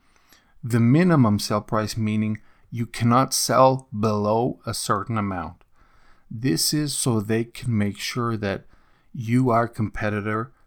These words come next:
competitive, I mean, with their distributors, because you're not the only person they're selling to. Every other wholesaler, every other distributor that they have around the country needs to be able to compete with you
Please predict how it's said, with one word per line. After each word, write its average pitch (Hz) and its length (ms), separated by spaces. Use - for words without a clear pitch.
competitive, 110 680
I 95 120
mean, 98 300
with 110 260
their 92 200
distributors, 107 760
because 92 440
you're 110 140
not 104 240
the 107 100
only 104 180
person 101 400
they're 95 160
selling 131 460
to. 90 340
Every 117 320
other 107 200
wholesaler, 107 720
every 107 300
other 104 240
distributor 113 580
that 107 220
they 107 140
have 110 220
around 107 300
the 101 80
country 95 640
needs 117 340
to 131 100
be 117 200
able 101 260
to - 160
compete 139 560
with 104 240
you 98 220